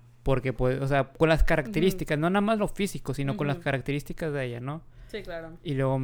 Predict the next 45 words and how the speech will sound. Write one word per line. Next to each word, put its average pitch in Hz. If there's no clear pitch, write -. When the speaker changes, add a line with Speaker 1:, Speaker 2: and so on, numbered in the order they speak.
Speaker 1:
ya 135
me 139
empieza 139
a -
decir 131
de 131
que -
no, 156
pero 135
este 135
chavo 143
me 139
tenía 120
como 123
un 117
yoyo, 156
que 120
sí, 139
que 123
no. 160
Speaker 2:
Ujú. 170
Speaker 1:
Y 139
es 135
como 139
que 123
ahí 143
ya 139
se 139
me 135
hizo, 131
me 165
hizo 170
más 196
analizar 156
cómo 151
lo 147
que 147
está 151
buscando 147
la 123
persona. 123
Speaker 2:
Ujú. 220
Speaker 1:
¿Sí 202
me 170
explico? 175